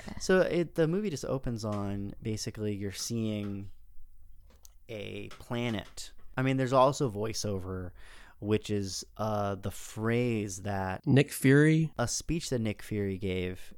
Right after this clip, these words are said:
Speaker 1: very early on in the M C U. Uh, but now we're getting it told by a couple different characters.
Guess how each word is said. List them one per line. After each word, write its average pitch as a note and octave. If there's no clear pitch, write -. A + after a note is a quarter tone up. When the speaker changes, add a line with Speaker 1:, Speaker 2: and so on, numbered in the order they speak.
Speaker 1:
very G#2
early G2+
on F#2
in F#2+
the F#2+
M F#2+
C G2+
U. F#2
Uh, G2
but G#2
now A#2+
we're A#2
getting A2
it -
told G2+
by F#2+
a -
couple -
different -
characters. G2